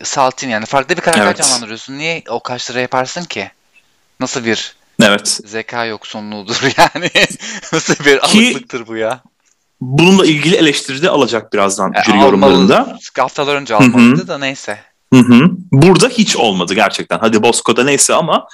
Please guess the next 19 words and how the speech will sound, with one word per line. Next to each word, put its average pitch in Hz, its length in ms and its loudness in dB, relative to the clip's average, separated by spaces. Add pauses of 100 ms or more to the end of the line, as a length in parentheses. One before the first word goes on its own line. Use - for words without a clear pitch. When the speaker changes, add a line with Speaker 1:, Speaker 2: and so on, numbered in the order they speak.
(140)
Speaker 2:
sen 127 280 2
burada 127 220 2
Bosco'yu 127 520 2
canlandırmıyorsun. 135 800 0 (480)
Bir 120 140 2
karakter 127 460 2
canlandırıyorsun. 104 840 -4 (280)
O 160 100 4
yüzden 117 340 2
de 214 120 0
evet, 90 360 0 (180)
ben 113 280 2 (100)
katılıyorum 101 520 4
bu 85 80 4
eleştiriye. 98 640 2 (240)
Willow 226 480 4
da 113 60 2
enerjisizdi 101 640 -2
yalnız. 87 520 -4